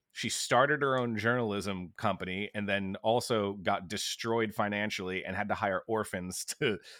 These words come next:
to typeset for her. And it's just, it's a fascinating combination of information. And I, I, I enjoy the thoroughly, uh, succinct article that they put together for this one.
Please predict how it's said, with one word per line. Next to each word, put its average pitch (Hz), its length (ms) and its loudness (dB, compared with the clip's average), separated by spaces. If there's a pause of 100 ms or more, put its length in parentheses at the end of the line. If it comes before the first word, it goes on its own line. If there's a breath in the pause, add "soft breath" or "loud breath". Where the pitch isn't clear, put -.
(140 loud breath)
to 139 180 6
typeset - 640 0 (100)
for 95 160 -2
her. 87 320 -6 (500 soft breath)
And 139 120 2
it's 143 100 0
just, 170 200 0
it's 143 180 -2
a 139 80 4
fascinating 127 640 4
combination 107 560 0
of 90 100 -4
information. 90 720 -6
And 85 300 -10 (100)
I, 87 300 -6
I, 85 320 -8
I 101 120 -2
enjoy 107 500 2
the 92 160 -8
thoroughly, 92 800 -4
uh, 82 220 -6
succinct - 640 -4
article 92 540 -2 (100)
that 82 280 -4
they 82 140 -6
put - 200 -12
together 78 300 -10
for - 140 -14
this - 180 -16
one. 110 200 -16